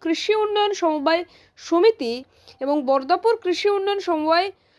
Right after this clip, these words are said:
সমিতি লিমিটেডের নির্বাচন শেষ হলো।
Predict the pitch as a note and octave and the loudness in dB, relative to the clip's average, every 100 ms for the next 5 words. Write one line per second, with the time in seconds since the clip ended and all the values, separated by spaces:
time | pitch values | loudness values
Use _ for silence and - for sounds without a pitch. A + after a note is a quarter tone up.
0 | _ _ _ - E4+ G4+ G#4 G#4 D#4 F4 | _ _ _ -2 0 2 4 4 2 0
1 | F#4 F#4+ F4 C4+ B3+ D#4+ F4+ G4+ F#4+ G#4 | -2 -2 0 -2 0 0 2 -2 -2 -2
2 | F#4+ C4 F#3 | -2 -2 -4